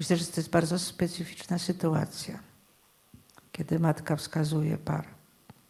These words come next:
e, i, e, która będzie rodzicami dla jej dziecka. I, e, no to może rodzić jakieś nowe, nowe problemy,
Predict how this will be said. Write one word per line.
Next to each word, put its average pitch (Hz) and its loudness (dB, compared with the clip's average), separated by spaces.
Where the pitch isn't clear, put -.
e, 160 4
i, 156 4
e, 160 2
która 160 6
będzie 160 4
rodzicami 160 6
dla 160 2
jej 156 4
dziecka. - 0
I, 156 4
e, 156 6
no 156 6
to 156 6
może 160 6
rodzić 175 6
jakieś 165 2
nowe, 165 4
nowe 160 8
problemy, 147 2